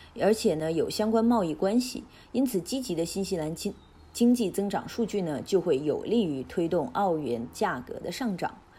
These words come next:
这意味着呢，超预期的新西兰经济报告可以被看作是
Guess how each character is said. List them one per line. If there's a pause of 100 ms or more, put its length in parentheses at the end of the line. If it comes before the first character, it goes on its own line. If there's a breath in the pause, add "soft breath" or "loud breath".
(320 loud breath)
这
意
味
着
呢，
超
预
期
的
新
西
兰
经
济
报
告
可
以
被
看
作
是